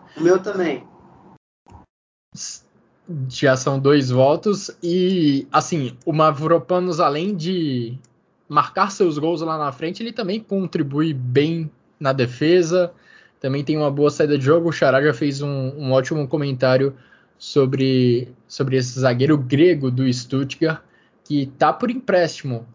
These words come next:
Speaker 2: lá na equipe alemã. Ele pertence à equipe do Arsenal. Vamos ver se o Stuttgart consegue manter ele pra além do final dessa temporada. Vitor, qual que é a avaliação que você faz dessa equipe do Stuttgart, que,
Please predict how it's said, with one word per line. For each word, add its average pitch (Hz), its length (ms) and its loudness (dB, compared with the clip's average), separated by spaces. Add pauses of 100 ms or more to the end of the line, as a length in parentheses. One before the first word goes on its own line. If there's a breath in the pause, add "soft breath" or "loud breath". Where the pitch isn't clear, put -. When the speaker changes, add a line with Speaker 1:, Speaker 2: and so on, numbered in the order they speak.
Speaker 2:
lá 131 220 -6
na 131 160 -4
equipe 127 360 -6
alemã. 131 600 0 (760)
Ele 131 200 4
pertence 131 1040 -2
à 131 200 2
equipe 127 320 -6
do 135 220 2
Arsenal. 139 580 2
Vamos 143 240 -4
ver 139 140 -2
se - 140 -4
o 160 40 -2
Stuttgart 160 440 -4
consegue 156 480 -4
manter 151 320 -2
ele 131 440 2 (520 loud breath)
pra 147 140 4
além 139 380 -2 (140)
do 143 100 -4
final 131 380 -4
dessa 135 320 -2
temporada. 127 800 -2 (600 soft breath)
Vitor, 196 480 2
qual 196 120 4
que 202 80 0
é 254 40 4
a - 20 4
avaliação 233 560 2
que 202 80 -8
você 196 100 -2
faz 160 640 0
dessa 147 560 -4
equipe 139 360 -6
do 139 180 -2
Stuttgart, 180 840 -2
que, 123 640 -2